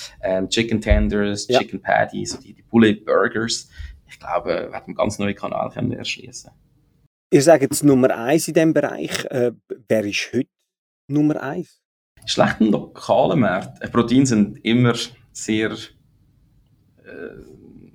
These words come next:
Speaker 1: lokal getrieben. Es gibt kaum ein, ja, internationale Schlachthauskette oder ein Metzger, wo,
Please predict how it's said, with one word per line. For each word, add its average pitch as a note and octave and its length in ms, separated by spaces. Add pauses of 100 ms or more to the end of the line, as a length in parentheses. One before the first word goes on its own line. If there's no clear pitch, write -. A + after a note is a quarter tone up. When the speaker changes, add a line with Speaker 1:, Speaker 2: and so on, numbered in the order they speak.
(320)
Speaker 1:
lokal G#2+ 500
getrieben. F2 500
Es - 140
gibt - 180
kaum G#2+ 440 (440)
ein, G2 600 (1500)
ja, F#2+ 200
internationale G2 800
Schlachthauskette - 1160
oder - 180
ein - 160
Metzger, - 480
wo, G2+ 200